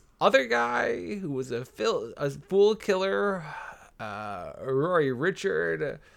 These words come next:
He says Man-Thing helped him, like, find his path, and then it talks about once he becomes Fool Killer, he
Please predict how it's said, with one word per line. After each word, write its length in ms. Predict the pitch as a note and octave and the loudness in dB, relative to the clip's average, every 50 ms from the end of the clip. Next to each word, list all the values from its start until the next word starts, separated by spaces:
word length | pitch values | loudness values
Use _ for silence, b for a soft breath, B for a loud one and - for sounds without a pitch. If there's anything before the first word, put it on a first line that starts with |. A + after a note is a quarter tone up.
| b b b b b b b _ _ | b b b b b b b _ _
He 120 | - D3 E3 | -4 -4 -2
says 320 | D3+ - F3+ D#3+ C3+ A#2+ G#2 G#2 | 0 2 2 0 0 -2 -8 -10
Man-Thing 1300 | A2 A2 A2+ A#2+ C3 D3 D#3+ F3 F#3+ G#3 G3+ G3 G3 G3 - - D3+ E3 E3+ F#3 G3 G3+ G#3 G#3 F#3 D3 B B B B B B B - | -10 -8 -4 -2 0 0 2 2 2 2 0 0 -4 -6 -6 -6 -4 -4 -4 -4 -4 -2 -2 -4 -4 -6 B B B B B B B -14
helped 440 | - - B2 C3 D3 D#3+ D#3 - - | -12 -8 -8 -8 -8 -8 -10 -8 -6
him, 380 | F3 E3+ E3+ F#3 G3+ G3+ - - | -6 -6 -6 -8 -10 -12 -12 -12
like, 240 | A#2+ A#2+ A#2+ - - | -12 -12 -12 -12 -16
find 520 | - - - - - A2 A#2+ B2+ C#3 C#3 | -16 -12 -8 -4 -2 -2 -2 -2 -2 -4
his 200 | C3+ D3+ C3 - | -4 -6 -6 -8
path, 500 | - - C#3 B2 B2+ C3+ D#3+ F3 E3+ - | -8 -8 -6 -4 -4 -2 -4 -4 -6 -8
and 160 | - - C#3 | -10 -8 -4
then 460 | C3+ C3+ C#3 C#3 C#3 C3+ A#2+ A2 D#2+ - _ _ _ _ - | -2 -2 0 -2 -2 -6 -8 -12 -14 -16 _ _ _ _ -14
it 100 | C3 - | -6 -2
talks 220 | D3+ D#3 D#3+ - | 0 0 2 2
about 120 | D#3+ C#3 A2 | 2 2 2
once 120 | C#3 C#3 | 0 -2
he 60 | - C#3 | -4 -6
becomes 560 | C3 - - - - - - E3+ E3 D3 - | -8 -8 -8 -8 -8 -8 -8 -8 -8 -10 -10
Fool 300 | - - D#3+ D#3+ E3 E3 | -8 -6 -4 -4 -4 -4
Killer, 600 | D#3+ - - C#3+ D3 D#3 E3 - F#2+ - - C#3 C#3+ | -6 -2 -2 0 0 0 0 -2 -4 -6 -6 -8 -10
he 280 | - C3+ A2+ A2 A2 | -10 -10 -10 -10 -10